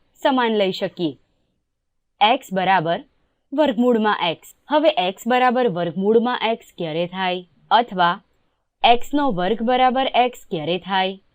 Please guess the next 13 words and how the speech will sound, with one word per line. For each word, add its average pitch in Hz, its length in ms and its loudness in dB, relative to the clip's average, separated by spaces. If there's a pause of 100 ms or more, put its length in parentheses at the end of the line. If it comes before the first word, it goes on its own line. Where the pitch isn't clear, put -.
(140)
તમે 262 200 4
તેને 302 240 0
ઘણી 208 260 -4
બધી 277 260 0
રીતે 220 240 -4 (100)
ઉકેલી 233 320 2
શકો, 175 300 -4 (220)
પરંતુ 285 420 2
તેને 277 260 -2
મનમાં 175 400 0
પણ 320 180 0
વિચારી 226 360 0
શકાય. 165 400 -4